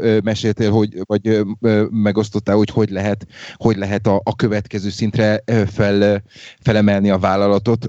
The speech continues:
Ö, mi pontosan ebben vagyunk benne, és, és látom azt, hogy mik azok a dolgok, amiket el lehet rontani. Ö, és akkor itt, itt jönne viszont a kérdésem az, hogy szerinted mi az a, mekkora az a vállalatméret, ahol,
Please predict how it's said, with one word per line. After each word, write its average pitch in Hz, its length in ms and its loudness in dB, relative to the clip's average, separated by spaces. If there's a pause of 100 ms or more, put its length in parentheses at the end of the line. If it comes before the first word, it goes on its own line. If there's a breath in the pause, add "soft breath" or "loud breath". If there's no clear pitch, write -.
Ö, 104 400 2 (460)
mi 127 120 0
pontosan 107 500 -2
ebben 98 280 0
vagyunk 95 320 0
benne, 90 320 0
és, 90 160 0
és - 200 -4
látom 95 340 0
azt, 92 120 -2
hogy 101 100 0
mik 98 180 0
azok 92 200 -2
a 95 60 -2
dolgok, 90 280 2
amiket 92 320 -2
el 90 160 2
lehet 87 220 0
rontani. 107 480 2 (520 loud breath)
Ö, 107 220 4 (100)
és 123 160 -2
akkor - 180 0
itt, 135 200 0
itt - 180 -6
jönne 117 180 2
viszont 113 280 -2
a 113 60 0
kérdésem 113 440 0
az, 110 100 0
hogy 113 100 -2
szerinted 110 600 -2
mi 143 200 0
az 107 140 2
a, 101 240 2 (180)
mekkora 120 480 0
az 104 100 -2
a 101 60 0
vállalatméret, 90 840 0
ahol, 95 420 2